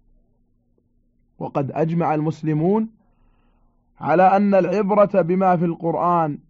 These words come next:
من تفصيل للفروع، والسنة تكمل تفصيل ما أجمل.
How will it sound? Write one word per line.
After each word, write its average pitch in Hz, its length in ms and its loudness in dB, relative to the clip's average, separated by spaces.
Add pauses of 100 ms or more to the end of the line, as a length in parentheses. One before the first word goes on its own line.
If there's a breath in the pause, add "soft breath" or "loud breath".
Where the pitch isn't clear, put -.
(260)
من 147 260 -6
تفصيل 180 680 -4
للفروع، 151 880 -4 (1120)
والسنة 143 840 -6 (560)
تكمل 151 540 -4
تفصيل 143 500 -4
ما 131 220 -6
أجمل. 113 440 -10